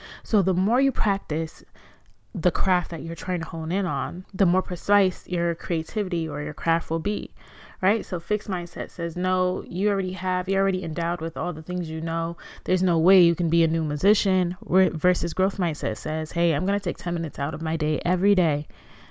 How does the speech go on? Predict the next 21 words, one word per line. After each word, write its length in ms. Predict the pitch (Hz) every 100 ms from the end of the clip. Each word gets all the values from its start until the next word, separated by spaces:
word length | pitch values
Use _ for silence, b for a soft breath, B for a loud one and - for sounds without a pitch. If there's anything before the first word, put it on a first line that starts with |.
| B -
to 420 | - 175 165 156 -
practice 380 | 180 170 175
the 140 | - 165
guitar," 500 | 160 - 139 - -
or 180 | 143 143
something 300 | 127 139 117
like 160 | 113
that. 260 | - - - b b -
Fun 260 | - 190 185
fact, 480 | - 175 214 - - - - -
that's 180 | 160 -
how 120 | 175
I 60 | 165
learned 240 | 147 151
how 80 | -
to 80 | -
play 160 | 165
the 140 | 147 147
guitar, 340 | 151 147 135
guys. 400 | 147 135 - - -
Yes, 460 | 202 214 226 -